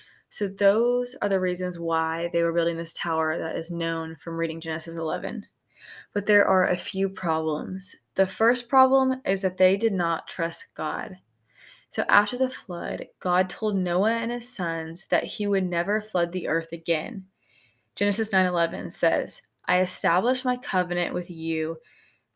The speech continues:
that never again will every creature be wiped out by floodwaters.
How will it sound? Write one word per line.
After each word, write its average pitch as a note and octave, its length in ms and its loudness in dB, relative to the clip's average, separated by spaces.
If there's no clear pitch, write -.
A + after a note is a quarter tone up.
that - 260 0
never F#3+ 440 6
again F3 480 2
will E3 180 0
every F#3+ 340 2
creature F3 480 -6
be E3+ 160 -4
wiped D#3+ 460 -2
out F3+ 180 -2
by E3+ 160 0
floodwaters. D#3+ 960 -6